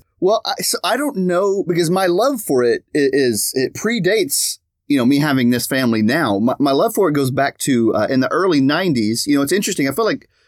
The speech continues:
we form so much of our opinions around, like, between the ages of, like, ten and fifteen. And so for me, there were four Super Bowls in a row that had the Buffalo Bills playing in it. And they were trying to win it.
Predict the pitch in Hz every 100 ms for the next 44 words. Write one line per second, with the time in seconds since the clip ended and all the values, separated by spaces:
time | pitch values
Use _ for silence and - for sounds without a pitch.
0 | - 131 170 185 170 147 143 143 127 110
1 | - 139 120 101 104 - 107 107 107 104
2 | 98 92 - 143 123 107 107 101 98 120
3 | 113 113 113 110 123 131 185 214 _ _
4 | _ _ _ _ 143 139 - 147 123 110
5 | - 143 131 156 226 151 127 139 120 107
6 | - - - 190 208 226 - 202 185 160
7 | 165 147 147 135 127 113 90 - - _
8 | _ _ _ _ _ _ - - _ _
9 | - 117 120 143 139 135 135 131 _ _
10 | _ - 104 135 143 165 151 131 135 117
11 | - 110 92 85 82 - - _ _ _
12 | _ _ _ _ _ _ _ _ - 147
13 | 143 139 113 - 170 151 202 233 175 123
14 | 113